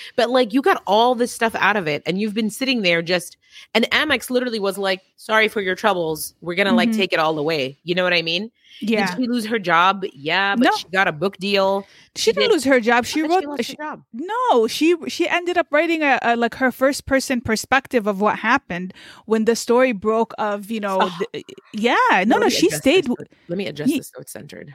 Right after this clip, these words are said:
Speaker 1: There we go. Sorry.
Speaker 2: She, she w-, she stayed with Vanity Fair.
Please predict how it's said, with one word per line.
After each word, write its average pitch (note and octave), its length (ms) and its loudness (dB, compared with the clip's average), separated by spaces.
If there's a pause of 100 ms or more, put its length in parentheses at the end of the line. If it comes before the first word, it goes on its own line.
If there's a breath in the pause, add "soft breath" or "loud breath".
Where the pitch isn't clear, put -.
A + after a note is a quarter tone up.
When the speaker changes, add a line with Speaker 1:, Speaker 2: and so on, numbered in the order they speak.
(120)
Speaker 1:
There D3+ 140 -6
we B2 100 -14
go. - 200 -16 (380 loud breath)
Sorry. - 220 -8
Speaker 2:
She, D#4+ 220 2
she D4 200 2
w-, E4 200 0
she D4+ 240 0
stayed E4+ 320 0
with B3+ 140 0
Vanity A#3 380 2
Fair. D#4 520 -2